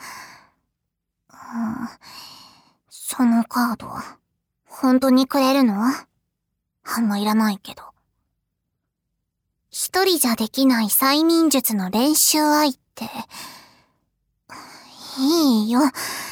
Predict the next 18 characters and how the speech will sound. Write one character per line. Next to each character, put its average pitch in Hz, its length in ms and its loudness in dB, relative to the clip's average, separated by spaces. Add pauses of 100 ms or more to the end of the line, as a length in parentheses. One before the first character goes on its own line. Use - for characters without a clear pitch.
(220)
そ - 260 -4
の 262 120 4
催 339 360 2
眠 370 220 4
術 269 240 2
の 214 120 2
練 226 240 2
習、 - 220 2 (680)
付 - 280 -2
き 381 80 2
合 392 80 4
っ 403 60 -4
て 370 160 0
あ 202 80 2
げ 262 160 2
る。 302 120 4
あ 311 80 2
ん 330 40 2